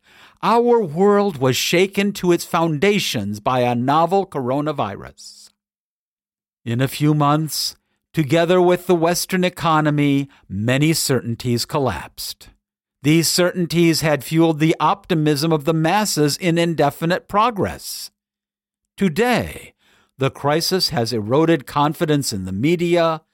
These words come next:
science, political authorities,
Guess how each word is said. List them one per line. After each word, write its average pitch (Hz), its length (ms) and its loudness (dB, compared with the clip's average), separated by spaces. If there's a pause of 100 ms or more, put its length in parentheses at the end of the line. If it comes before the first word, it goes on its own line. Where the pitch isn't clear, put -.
(360)
science, 147 840 0 (300)
political 151 680 0
authorities, 117 880 -2